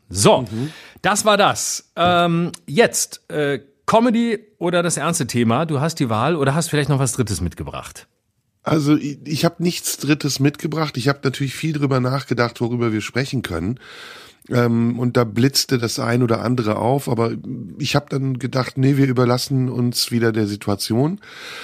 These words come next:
Speaker 2: <clears throat> Und da du was vorgeschlagen hast, können wir das gerne nehmen. Ich überleg nur grad, was dramaturgisch klüger wäre. Ob wir lieber mit einem
Speaker 1: Mhm.
Speaker 2: etwas lustigeren Thema rausgehen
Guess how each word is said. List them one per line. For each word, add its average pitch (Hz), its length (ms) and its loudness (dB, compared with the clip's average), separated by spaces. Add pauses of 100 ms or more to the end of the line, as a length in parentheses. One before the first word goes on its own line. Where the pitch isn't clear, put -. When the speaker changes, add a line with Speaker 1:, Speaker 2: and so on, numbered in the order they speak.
(120)
Speaker 2:
<clears throat> - 220 -2
Und 147 480 6
da 131 80 4
du 131 100 2
was 127 160 2
vorgeschlagen 143 680 2
hast, 143 280 -4 (280)
können 139 180 2
wir 143 60 4
das 131 160 0
gerne 123 260 4
nehmen. 151 480 4
Ich - 180 -2
überleg 135 360 2
nur 139 100 2
grad, 127 300 0
was 127 180 -2
dramaturgisch 120 760 0
klüger 82 380 -2
wäre. 82 360 -6
Ob - 200 -6
wir 110 120 4
lieber 117 240 2
mit 113 200 -2
einem 120 260 6
Speaker 1:
Mhm. 123 60 4
Speaker 2:
etwas 170 140 -4
lustigeren 113 540 -2
Thema 110 260 0
rausgehen 127 680 -2